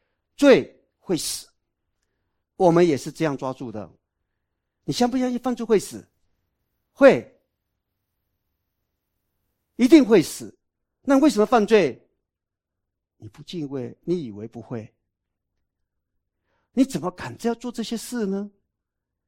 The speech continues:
可是罪恶让我们搞不清楚状况。所以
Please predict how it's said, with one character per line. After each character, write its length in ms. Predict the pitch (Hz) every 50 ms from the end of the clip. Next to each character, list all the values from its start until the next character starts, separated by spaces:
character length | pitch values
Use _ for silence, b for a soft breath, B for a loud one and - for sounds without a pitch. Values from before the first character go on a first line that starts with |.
| _ _ _ _ _ _
可 100 | - -
是 260 | 127 - - 175 143 - _ _ _ _ _ _ _ _ _ -
罪 180 | - 262 226 208
恶 140 | 202 190 175
让 180 | 160 180 156
我 140 | 139 120 117
们 160 | 113 113 117
搞 160 | 117 - -
不 140 | 92 - 156
清 180 | 143 - 175 180
楚 100 | - 113
状 160 | - 175 160
况。 320 | 156 - 185 180 147 117 - _ _ _ _ _ _ b b b b b b b b b
所 180 | - - 269 285
以 300 | 277 254 208 - -